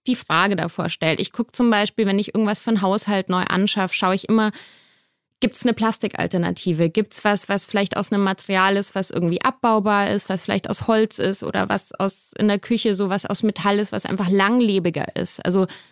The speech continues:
ist ja auch bei, beim Thema Kleidung zum Beispiel, ne? Also sich, sich einfach insgesamt bei seinem Konsum ein bisschen mehr Gedanken zu machen.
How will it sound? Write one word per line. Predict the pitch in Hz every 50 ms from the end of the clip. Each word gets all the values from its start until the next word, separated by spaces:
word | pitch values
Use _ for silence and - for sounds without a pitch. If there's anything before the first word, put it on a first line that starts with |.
| _ _ -
ist | - - 214
ja | 208 -
auch | 180 -
bei, | - 202 190 185 _ -
beim | - 185 185
Thema | - - 208 202 202
Kleidung | - - 190 180 196 220 220 180 156 165
zum | - - 160 -
Beispiel, | - - - - - - 180 170
ne? | 175 190 220 254 247 - - - _ _ _ _
Also | - 202 202 208 220
sich, | 202 214 240 - - - - _ _ _ _ _ _ _ _
sich | - - 240 - -
einfach | - 226 247 269 277 - - _ _ _ _ _ _ _ _
insgesamt | - 269 302 370 359 - - 294 254 233 233 240 233
bei | 240 226
seinem | 202 202 196 202 -
Konsum | - 214 208 208 - 247 254 269 269 262 254
ein | 240 - _ _ _ _ _ _ -
bisschen | 196 220 - 226 220
mehr | 208 202 190
Gedanken | 190 - 131 127 147 151 165 165
zu | - 165
machen. | 156 - - - - 196 165